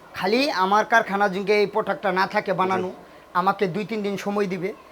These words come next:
Speaker 1: আমি ডাইরেক্ট আরেকটা নতুন চেঞ্জ করে দিব ইনশাআল্লাহ।
Speaker 2: ওকে, ইনশাআল্লাহ। এরপরে কোনটা দেখাবেন?
Speaker 1: এরপরে ভাই আরেকটা দেখেন,
Speaker 2: জি।
Speaker 1: গোল্ডেন, গোল্ডেন চার চেয়ারের একটা ডাইনিং টেবিল দেখাম, দেখার মতো। ভাই আসলে ডাস পরে তো আমার এখানে
Speaker 2: জি।
Speaker 1: দেখেন,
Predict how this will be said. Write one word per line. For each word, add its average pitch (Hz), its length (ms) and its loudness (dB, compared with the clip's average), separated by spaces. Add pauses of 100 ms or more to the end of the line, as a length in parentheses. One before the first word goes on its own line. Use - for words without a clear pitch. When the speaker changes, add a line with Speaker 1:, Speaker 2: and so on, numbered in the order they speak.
(200)
Speaker 1:
আমি 196 220 0
ডাইরেক্ট 233 420 6
আরেকটা 226 320 4
নতুন 254 340 -2
চেঞ্জ 254 240 4
করে 185 240 2
দিব 165 160 -2
ইনশাআল্লাহ। 160 320 4
Speaker 2:
ওকে, 131 140 -4
ইনশাআল্লাহ। 117 420 -6 (160)
এরপরে 170 380 2 (600)
কোনটা 147 160 0
দেখাবেন? 139 180 6
Speaker 1:
এরপরে 269 320 8
ভাই 254 200 8
আরেকটা 262 440 6
দেখেন, 185 300 -2 (400)
Speaker 2:
জি। 131 80 -6
Speaker 1:
গোল্ডেন, 233 360 6
গোল্ডেন 220 320 4
চার 226 280 4
চেয়ারের 202 280 4
একটা 202 200 0
ডাইনিং 180 280 0
টেবিল 185 300 -4
দেখাম, 185 300 -6 (560)
দেখার 247 340 6
মতো। 220 220 0
ভাই 214 240 6
আসলে 247 420 4
ডাস 180 320 6
পরে 240 180 4
তো 240 120 -2
আমার 233 200 2
এখানে 220 340 -2 (100)
Speaker 2:
জি। 107 100 -10 (220)
Speaker 1:
দেখেন, 202 420 6